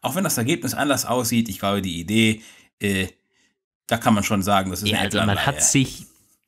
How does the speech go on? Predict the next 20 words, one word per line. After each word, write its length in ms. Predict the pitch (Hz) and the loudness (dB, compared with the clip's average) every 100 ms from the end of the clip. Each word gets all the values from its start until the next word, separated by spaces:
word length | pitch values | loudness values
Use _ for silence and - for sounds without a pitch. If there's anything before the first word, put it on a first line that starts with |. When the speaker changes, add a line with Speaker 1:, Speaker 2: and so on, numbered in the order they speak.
| _ _ | _ _
Speaker 2:
man, 140 | 95 98 | -14 -8
also 260 | 98 92 | -8 -6
man 160 | 98 90 | -8 -6
hat 120 | - | -6
sich 180 | - - | -8 -4
definitiv 580 | 98 98 107 - 113 - | -2 -2 -2 2 2 2
inspirieren 540 | 104 - 101 120 110 | -4 -2 0 2 2
lassen. 280 | 90 87 - | -2 -6 -8
Ich 140 | 90 | -8
weiß, 300 | 95 107 110 - - - | -2 -2 -2 -8 -16 -4
der 120 | 101 | -2
Samsung, 680 | 90 98 123 113 120 120 117 _ _ _ _ | 0 0 0 0 0 -2 -6 _ _ _ _
ich 100 | - | -10
weiß 160 | 113 131 | -6 -2
nicht 200 | 127 120 | 0 2
was, 240 | 117 107 | 0 0
der 100 | 104 | -2
Chef 320 | - 120 120 | 0 -2 -2
der 200 | - 101 | 0 0
Sch-, 340 | - - 107 | 0 -8 -10